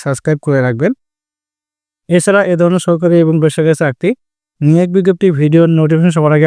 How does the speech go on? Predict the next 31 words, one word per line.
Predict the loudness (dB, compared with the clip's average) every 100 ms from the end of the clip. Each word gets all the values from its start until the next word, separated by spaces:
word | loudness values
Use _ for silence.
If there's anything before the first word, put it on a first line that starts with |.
| 0
আপডেট | -2 -6 -6
পেতে | -2 -4 -4 _ _ _ -2
আমার | -2 2
চ্যানেলে | 0 2 2
বেল | 2 2
আইকন | 2 0
বাটনটি | 0 0 -2 -2
ক্লিক | -4 0
করে | 0 2
রাখবেন | 0 -2 0
এবং | -2 0
Facebook | -2 -2 -2
পেজ | -4 -2
থেকে | -2 -2
দেখে | -2 -2
থাকলে | -4 0 0 0 0
আমার | 0 -2
পেজটি | -4 -2 -4 -4 _ _ _ -2
ফলো | 2 2 0
রাখবেন। | -4 -8 -12 _ _ _
আর | -6 -2
ভিডিওটি | 2 2 2 2
ভালো | 2 2
লেগে | 0 0
থাকলে | 0 0 2
বন্ধুদের | 0 2 0
কাছে | 0 -4 -2
শেয়ার | -2 -2
করে | 0 -2
দিবেন। | 0 -2 -4 _ _ _ -4
এছাড়া | 0 0